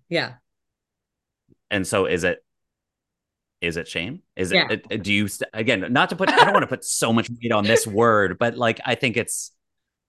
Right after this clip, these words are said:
Speaker 2: again, it's, it's important because other people are gonna be in this position and identification
Speaker 1: For me,
Speaker 2: part of
Speaker 1: it's
Speaker 2: it.
Speaker 1: shame. And I think Christina and I differ a little bit in, in that sense and just our
Speaker 2: Right.
Speaker 1: personalities. So I also think that plays a role, but I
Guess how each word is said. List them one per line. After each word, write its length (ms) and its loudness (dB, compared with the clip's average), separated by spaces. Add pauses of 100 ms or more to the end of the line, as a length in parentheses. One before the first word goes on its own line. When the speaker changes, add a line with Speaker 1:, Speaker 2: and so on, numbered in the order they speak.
(420)
Speaker 2:
again, 260 0
it's, 180 -6
it's 180 -6
important 320 0
because 220 -2
other 120 -2
people 240 -4
are 40 -2
gonna 120 -2
be 100 0
in 80 -2
this 140 -6
position 440 -14 (840)
and 120 -6
identification 600 -6
Speaker 1:
For 140 0
me, 160 2
Speaker 2:
part 120 4
of 80 0
Speaker 1:
it's 180 -8
Speaker 2:
it. 40 0
Speaker 1:
shame. 320 -8
And 160 -2
I 100 0
think 400 -2 (140)
Christina 380 -4
and 120 -2
I 100 -2
differ 340 -4
a 60 0
little 280 -4
bit 240 -6
in, 320 -10
in 200 -10
that 220 -8
sense 420 -8
and 120 -4
just 180 -12
our 120 -6
Speaker 2:
Right. 560 -6
Speaker 1:
personalities. 240 -8
So 100 0
I 100 0
also 320 -6
think 200 -8
that 320 -6
plays 240 -6
a 60 -6
role, 400 -2
but 300 -2 (520)
I 480 2